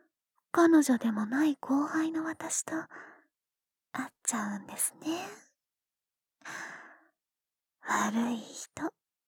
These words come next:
<laughs> それじゃあ、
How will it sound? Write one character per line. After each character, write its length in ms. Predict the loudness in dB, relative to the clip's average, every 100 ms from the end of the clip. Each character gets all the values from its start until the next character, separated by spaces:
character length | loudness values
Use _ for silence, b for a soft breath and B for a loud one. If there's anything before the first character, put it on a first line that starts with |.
| _ _ _ -12
<laughs> 520 | -10 -10 -12 -6 -8 -8 _ _ _ B B B B B B B _ _ _ _ _ _ _ _ _ _ _
そ 160 | -2 0
れ 180 | 0 0
じ 140 | 2
ゃ 40 | 2
あ、 1000 | 2 -2 0 0 2 0 -4 -6 -12